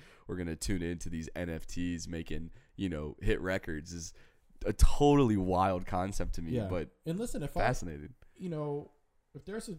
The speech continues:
Speaker 2: uh, a concert that I wanna go to and the ticket and, is an N F T,
Speaker 1: Yeah.
Speaker 2: and I get to hold that, right? That, that's cool, because think, what else do we do with the tickets? Like, some people, they do hold on to 'em, right?
Speaker 1: Yeah.
Speaker 2: Like old school Woodstock or something like that.
Speaker 1: For
Speaker 2: They're
Speaker 1: sure.
Speaker 2: like, but then what about now? Like, your favorite artist? I mean,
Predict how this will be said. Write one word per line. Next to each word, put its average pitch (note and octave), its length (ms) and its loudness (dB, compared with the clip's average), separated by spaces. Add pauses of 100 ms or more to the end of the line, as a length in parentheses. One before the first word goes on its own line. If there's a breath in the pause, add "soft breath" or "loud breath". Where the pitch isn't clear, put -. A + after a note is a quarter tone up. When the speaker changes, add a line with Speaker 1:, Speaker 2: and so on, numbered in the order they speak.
(220)
Speaker 2:
uh, C#3 60 -14 (760)
a C3 80 -6
concert D#3 400 -6
that C#3 80 0
I A2 60 0
wanna G#2 200 -2
go G2+ 140 -2
to G#2 420 0 (200)
and A#2 120 -4
the A2+ 60 -2
ticket - 480 2
and, A#2+ 300 -2
is A2 240 -2
an A2 160 2
N B2 140 -2
F F#2+ 200 -6
T, E3+ 120 -2
Speaker 1:
Yeah. G2+ 480 2 (120)
Speaker 2:
and B2 100 -4
I C3 80 -2
get E3+ 200 -6
to B2+ 80 -4
hold F3 380 4
that, G2+ 340 -4
right? C3 240 -2
That, D3 80 -8
that's F#3 180 -8
cool, C#4 220 0
because - 320 12
think, F#3 180 -4
what F#3+ 120 -4
else G#3+ 120 -6
do - 80 -8
we F3 120 -6
do E3+ 100 -8
with E3 100 -6
the C#3+ 80 -6
tickets? - 380 -6
Like, A#2+ 100 -6
some A3+ 200 -8
people, F3+ 260 -2
they D#3+ 100 -4
do E3 220 -4
hold G#2+ 180 -2
on F2+ 140 -8
to E2 140 2
'em, - 0 -
right? F2+ 80 -4
Speaker 1:
Yeah. C#3 220 2 (200)
Speaker 2:
Like B2+ 220 -6
old C#3+ 220 2
school D3 360 0
Woodstock - 560 4
or C3+ 80 -8
something C3 320 -6
like B2 180 -6
that. B2+ 140 4
Speaker 1:
For B2 60 6
Speaker 2:
They're A2+ 60 4
Speaker 1:
sure. A#2+ 360 4
Speaker 2:
like, F2+ 80 -2 (280)
but - 140 6
then E3+ 160 4
what G#3+ 100 0
about G3 220 0
now? G#3+ 240 -4
Like, - 180 -2
your D#3 80 4
favorite D#3+ 340 -2
artist? D#3 380 -4
I B2+ 60 -2
mean, B2 240 -4